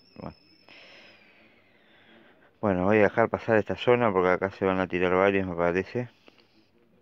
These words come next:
Ahí se tiraron. Podría tirarme para la, yo siempre me tiro a la izquierda.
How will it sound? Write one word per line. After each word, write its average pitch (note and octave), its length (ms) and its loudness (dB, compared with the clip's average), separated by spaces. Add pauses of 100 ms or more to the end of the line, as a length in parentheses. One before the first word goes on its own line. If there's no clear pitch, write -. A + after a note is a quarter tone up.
(1200)
Ahí F2+ 180 -8
se - 160 -12
tiraron. G2 560 0 (3250)
Podría G#2 260 0
tirarme A2+ 640 0 (680)
para E2+ 300 -2
la, E2+ 580 -4 (160)
yo G#2+ 100 2
siempre B2 320 -2
me A2 120 0
tiro A#2 180 2
a A2+ 60 4
la G#2 60 6
izquierda. F2 540 0